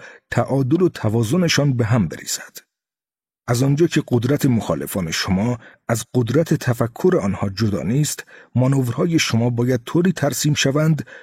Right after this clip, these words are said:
که آنها هیجان زده شده و نتوانند درست فکر کنند. اگر شما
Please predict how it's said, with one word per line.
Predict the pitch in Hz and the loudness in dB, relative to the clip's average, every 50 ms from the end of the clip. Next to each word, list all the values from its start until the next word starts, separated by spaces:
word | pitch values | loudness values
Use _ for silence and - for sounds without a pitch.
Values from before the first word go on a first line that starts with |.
| - _ | -20 _
که | - - - | -6 -4 -2
آنها | - 113 107 101 - 143 | -2 -2 0 0 0 0
هیجان | 123 - - 113 110 113 104 123 113 110 | 0 0 0 0 0 2 2 2 2 2
زده | 110 101 120 113 143 175 | 2 2 0 0 0 0
شده | - - - 156 156 | 0 0 0 0 0
و | 143 143 156 160 151 - - - - _ - | 2 2 2 2 0 -2 -8 -18 -8 _ 2
نتوانند | 135 165 185 - - 120 101 - 101 90 82 71 69 87 87 - - - - _ - | 2 2 2 2 0 -2 -2 -2 -2 -4 -4 -4 -6 -8 -10 -10 -14 -20 -14 _ -2
درست | 120 123 117 107 95 - - | 0 2 2 0 -2 -4 -6
فکر | - - 95 - - - | -4 -4 -4 -2 -4 -6
کنند. | - - - - - - - - - - _ _ _ _ _ _ _ _ _ _ _ _ _ _ _ _ _ - | -6 -8 -8 -8 -12 -18 -20 -20 -20 -20 _ _ _ _ _ _ _ _ _ _ _ _ _ _ _ _ _ -8
اگر | 104 101 110 110 107 | -4 -2 0 0 0
شما | - - - 117 113 127 135 143 131 | -2 -2 0 2 2 2 2 0 0